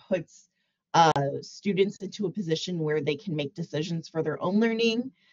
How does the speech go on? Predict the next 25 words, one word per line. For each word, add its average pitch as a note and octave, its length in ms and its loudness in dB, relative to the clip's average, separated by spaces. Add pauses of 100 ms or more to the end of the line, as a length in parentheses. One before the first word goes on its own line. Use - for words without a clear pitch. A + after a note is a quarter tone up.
(240)
and D#3+ 240 4
for, D3+ 680 2 (140)
uh, G2 400 -2
their D#3+ 260 2
own F#3 320 6
emotional F3+ 560 2
safety. - 520 -6 (840)
Um, E3 760 4 (880)
and G#3 520 8 (920)
generally, G#3 960 2 (160)
uh, C#3+ 480 0 (680)
allows F3+ 380 6
students F#3 440 -6
to - 120 -18 (120)
opt C3 320 -4
into D#3+ 420 -6
the D#3 80 -6
conversations - 840 -10
that - 200 -6
are E3+ 120 0
going D#3 220 -4
to - 140 -10
be - 120 -14
happening. - 500 -16 (1120)
Um, D#3 580 6